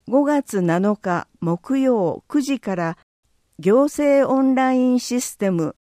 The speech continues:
または電話にて。定員百名。空きがあれば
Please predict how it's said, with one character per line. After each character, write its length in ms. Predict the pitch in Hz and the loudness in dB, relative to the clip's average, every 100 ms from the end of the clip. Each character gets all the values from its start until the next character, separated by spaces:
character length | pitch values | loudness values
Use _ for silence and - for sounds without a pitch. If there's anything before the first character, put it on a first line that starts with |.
| _ - | _ -6
ま 160 | 170 | -4
た 200 | - 269 | -2 -2
は 240 | 247 165 - - | 0 -2 -6 -6
電 340 | 156 226 254 | -2 0 2
話 160 | 254 240 | 2 0
に 160 | 226 | 0
て。 260 | - 147 - _ _ _ _ _ _ _ _ _ _ _ - | -2 -4 -6 _ _ _ _ _ _ _ _ _ _ _ -2
定 380 | 208 262 262 233 | 0 2 2 0
員 300 | 226 202 - _ _ | 0 -2 -6 _ _
百 420 | _ 196 180 285 277 | _ -4 -2 0 2
名。 460 | 233 170 147 - _ _ _ _ _ _ _ _ _ | 2 2 0 -4 _ _ _ _ _ _ _ _ _
空 140 | 165 170 | -6 -4
き 220 | 285 277 | -2 -2
が 240 | 277 269 | 0 0
あ 80 | 269 | 0
れ 160 | 226 202 | 0 -2
ば 260 | 165 175 | -4 -6